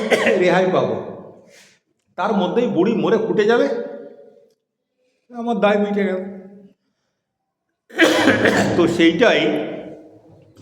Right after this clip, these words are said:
মণি বলছে, "আরে, সে বিদেশে গিয়েছিল কবে যে ফিরবে?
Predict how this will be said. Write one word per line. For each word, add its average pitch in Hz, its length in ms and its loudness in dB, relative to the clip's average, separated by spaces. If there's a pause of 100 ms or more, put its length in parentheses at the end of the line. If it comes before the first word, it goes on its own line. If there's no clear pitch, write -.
(180)
মণি 156 280 0
বলছে, 151 680 0 (540)
"আরে, 156 280 0 (800)
সে 233 120 0
বিদেশে 202 520 0
গিয়েছিল 214 580 0
কবে 151 420 0
যে 147 100 -2
ফিরবে? 160 680 -2